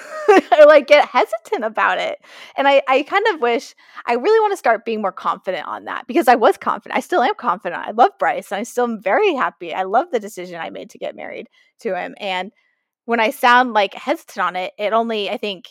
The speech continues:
furthers their opinion on, "Oh, yeah, you were way too young." Because either, regardless of how I respond, they are always like, "Oh, you were so young. You still had so much life to live." I'm like,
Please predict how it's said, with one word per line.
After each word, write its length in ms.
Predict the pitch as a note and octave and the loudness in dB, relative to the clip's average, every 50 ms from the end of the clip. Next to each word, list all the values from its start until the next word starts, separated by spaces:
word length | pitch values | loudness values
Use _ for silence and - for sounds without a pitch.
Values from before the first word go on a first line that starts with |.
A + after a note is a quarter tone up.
| _ _ _ _ _ _ _ _ | _ _ _ _ _ _ _ _
furthers 680 | _ _ - A3+ A#3 A#3+ A#3 G#3+ A3 G#3+ G3+ G3 F#3+ - | _ _ -2 2 2 2 2 2 0 -2 -2 -2 -4 -2
their 180 | - G#3 G3 F3+ | 0 0 0 0
opinion 460 | F3 _ - B3 B3 B3+ A3 G3 E3+ | 0 _ -8 -6 -6 -4 -6 -6 -4
on, 260 | - F#3 F#3 F#3 F3+ - | -2 -2 -2 -2 -2 -4
"Oh, 120 | G3 F3+ E3+ | -6 -6 -4
yeah, 240 | E3+ D#3 A#2+ G#2 - G3+ | -6 -8 -8 -8 -10 -10
you 140 | G3+ G#3 F#3+ | -12 -10 -10
were 140 | F3 D#3+ E3 | -8 -8 -10
way 160 | D#3 - - | -10 -14 -16
too 200 | - - - - | -16 -20 -20 -18
young." 320 | - - - - - A3 - _ _ _ - | -18 -18 -18 -18 -20 -20 -20 _ _ _ -12
Because 340 | A#3 - - G#3+ G#3 - - _ _ | -4 -2 -2 -2 -2 -4 -14 _ _
either, 260 | - C4 C4+ A#3+ A3 G#3 | -8 -8 -4 -2 -2 -4
regardless 420 | F#3+ - - C#4 C#4 G#3+ G3+ G#3+ | 0 4 4 4 4 4 -2 -6
of 80 | - F#3 | -8 -12
how 140 | G3 F3 F3 | -8 -8 -6
I 40 | |
respond, 680 | E3 E3+ - F#3 - - G#3+ G#3 F#3+ E3+ D#3+ G3 A3+ E3 | -6 -8 -12 -16 -10 -4 -2 0 0 0 -2 -6 -12 -8
they 100 | - F3+ | -6 -6
are 140 | F3+ E3 - | -4 -4 -2
always 420 | F#3+ G3 F#3 F3+ E3+ E3+ F3 E3+ - | 0 0 2 0 -2 -6 -10 -12 -8
like, 300 | F3 D#3 D#3 - _ - - | -8 -8 -8 -8 _ -4 0
"Oh, 260 | G#3+ G3 F3 D#3 - - - _ | 2 2 2 0 -4 -12 -18 _
you 180 | A3 A3+ B3 B3 | -12 -10 -10 -8
were 160 | G3+ E3 F3 | -8 -10 -10
so 480 | - - - - - G#3 G#3 G3+ E3 - | -12 -14 -12 -4 0 2 2 2 0 -2
young. 480 | - F3+ _ - G3+ A#3+ A#3+ F3+ F3 | -8 -20 _ -4 0 0 0 0 -4
You 80 | F#3+ G3+ | -10 -16
still 200 | - - F4 D#4 | -10 -4 -4 -4
had 100 | - - | -2 -2
so 80 | E4 | -4
much 160 | D4+ B3 - - | -6 -6 -6 -6
life 240 | - - D4 E4+ - | -4 -4 -4 -4 -6
to 80 | C4+ | -8
live." 180 | G3+ F3 - G3+ | -6 -6 -4 -4
I'm 100 | G3 A#3 | -4 -2
like, 160 | A3 - - | -2 -4 -4